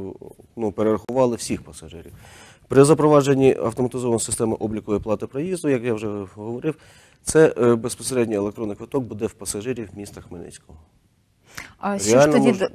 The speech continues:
Speaker 2: стосовно мешканців області і от сіл,
Speaker 1: Е,
Speaker 2: які теж
Speaker 1: щодо
Speaker 2: користуються, як
Speaker 1: мешканців
Speaker 2: вони?
Speaker 1: області,
Speaker 2: Мгм.
Speaker 1: е, і районних, районів, е, в даному випадку ми повинні чітко розуміти, що місто не має можливості за всіх платити. В даному випадку, м,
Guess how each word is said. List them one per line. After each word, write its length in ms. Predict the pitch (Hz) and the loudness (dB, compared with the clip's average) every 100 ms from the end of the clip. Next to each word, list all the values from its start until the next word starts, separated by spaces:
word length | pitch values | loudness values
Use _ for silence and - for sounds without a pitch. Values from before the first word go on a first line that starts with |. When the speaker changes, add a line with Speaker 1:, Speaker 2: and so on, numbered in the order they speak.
| 180 | -12
Speaker 2:
стосовно 480 | - 220 254 233 226 | -8 -4 0 0 2
мешканців 500 | 226 - 214 - 190 | 0 -2 -4 -4 -2
області 420 | 247 220 214 - 185 | -2 0 -4 -4 -6
і 80 | 202 | -2
от 140 | 196 190 | -2 -2
сіл, 280 | - 113 117 | 0 8 10
Speaker 1:
Е, 180 | 120 | 10
Speaker 2:
які 140 | 117 104 | 8 4
теж 140 | 190 | 0
Speaker 1:
щодо 280 | - 185 170 | 4 6 10
Speaker 2:
користуються, 360 | 165 160 156 151 | 10 10 10 10
як 40 | |
Speaker 1:
мешканців 420 | 165 - 139 147 180 | 8 6 2 -2 0
Speaker 2:
вони? 120 | 165 | 0
Speaker 1:
області, 340 | 139 143 214 127 123 117 113 110 | 2 0 0 2 4 6 4 2
Speaker 2:
Мгм. 140 | 113 | 2
Speaker 1:
е, 180 | 113 113 | 0 -2
і 560 | - 120 117 113 110 110 | -2 0 4 4 4 4
районних, 600 | 117 127 127 120 107 - - | 4 2 2 0 -4 -14 -12
районів, 760 | 107 127 143 160 127 95 92 90 - 104 | -2 0 4 2 0 -6 -12 -18 -14 -4
е, 240 | 107 110 | 0 2
в 140 | 107 101 101 104 | 0 -4 -14 -18
даному 420 | 110 143 156 143 127 | -2 2 4 4 2
випадку 520 | 143 139 - 123 104 _ _ _ _ _ _ _ - | 0 -2 0 2 2 _ _ _ _ _ _ _ -18
ми 220 | 110 123 120 | -4 -2 0
повинні 320 | 120 123 113 | 2 2 0
чітко 260 | 123 101 | -6 -8
розуміти, 380 | 110 101 110 98 | -6 -6 -8 -8
що 100 | 98 | -8
місто 260 | 113 101 101 | -8 -8 -8
не 100 | 104 | -8
має 320 | 95 95 92 | -8 -8 -8
можливості 540 | 101 101 110 113 - | -8 -8 -8 -8 -10
за 100 | 107 | -14
всіх 200 | 107 120 - | -14 -16 -14
платити. 400 | 120 127 117 120 _ - - _ - | -14 -14 -16 -20 _ -20 -20 _ -14
В 100 | - | -4
даному 340 | 110 127 123 117 | 2 4 4 4
випадку, 400 | 127 117 - 110 | 2 0 -6 -8
м, 200 | 113 | -8